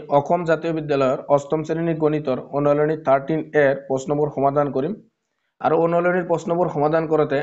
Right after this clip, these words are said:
আমাক এইকেইটা ফৰ্মুলা লাগিব। এই ফৰ্মুলাকেইটা আমি অলৰেডি ক্লাছ ছেভেনতো পাই আহিছোঁ। চ' ফৰ্মুলাকেইটা মনত ৰাখিবা। এতিয়া আহা, অনুশীলনী থাৰ্টিন এৰ এক নম্বৰ প্ৰশ্নটোত, প্ৰশ্নত আমাক কি কৈছে যে তলৰ সামান্তৰিকবোৰৰ কালি উলিওৱা। এতিয়া চোৱা, নাম্বাৰ ওৱানত আমাক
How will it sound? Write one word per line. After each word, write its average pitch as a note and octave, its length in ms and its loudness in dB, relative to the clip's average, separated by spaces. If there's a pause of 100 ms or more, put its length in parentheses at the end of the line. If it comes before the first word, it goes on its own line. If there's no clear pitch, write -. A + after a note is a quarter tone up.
আমাক D3 240 -2
এইকেইটা D3+ 280 0
ফৰ্মুলা D3+ 360 2
লাগিব। C3+ 320 -2 (280)
এই C#3 120 -8
ফৰ্মুলাকেইটা D3+ 540 2
আমি D3+ 160 2
অলৰেডি D3 280 0
ক্লাছ D3 240 2
ছেভেনতো D3+ 480 0
পাই C#3+ 160 4
আহিছোঁ। C3+ 320 0 (200)
চ' - 220 -8
ফৰ্মুলাকেইটা C#3+ 480 0
মনত D3 220 -2
ৰাখিবা। D3 360 0 (500)
এতিয়া F3+ 320 2
আহা, D#3 220 0 (220)
অনুশীলনী E3 500 2 (240)
থাৰ্টিন D#3+ 480 0
এৰ D#3 260 4
এক C#3+ 160 2
নম্বৰ D#3+ 320 0
প্ৰশ্নটোত, D3 420 0 (100)
প্ৰশ্নত D#3+ 360 0
আমাক F3 240 0
কি E3+ 140 -2
কৈছে D3+ 320 2 (600)
যে D#3 260 2
তলৰ E3+ 320 4
সামান্তৰিকবোৰৰ E3 840 0 (220)
কালি D#3+ 260 4
উলিওৱা। C3 340 2 (460)
এতিয়া D3 240 0
চোৱা, D3 200 2
নাম্বাৰ D3+ 280 2
ওৱানত D3+ 320 -2
আমাক D#3 240 -4